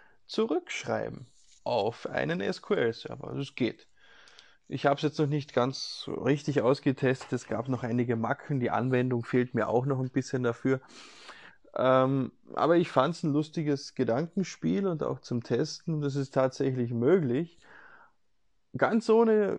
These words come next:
Visual Basic. Ich meine, Visual Basic funktioniert im Web sowieso nicht. Aber das funktioniert in einer Kombination aus Power B I und Power Pivot. Dazu gleich vorweg,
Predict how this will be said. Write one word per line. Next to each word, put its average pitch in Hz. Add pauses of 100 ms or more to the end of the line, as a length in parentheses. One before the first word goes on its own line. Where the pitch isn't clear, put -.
(120)
Visual 160
Basic. 165
Ich -
meine, 123
Visual 131
Basic 135
funktioniert 135
im 127
Web 123
sowieso 151
nicht. 143 (680)
Aber 180
das 262
funktioniert 214
in 214
einer 165
Kombination 143
aus 185
Power 127
B 123
I 117
und 170
Power 135
Pivot. 143 (720)
Dazu 160
gleich -
vorweg, -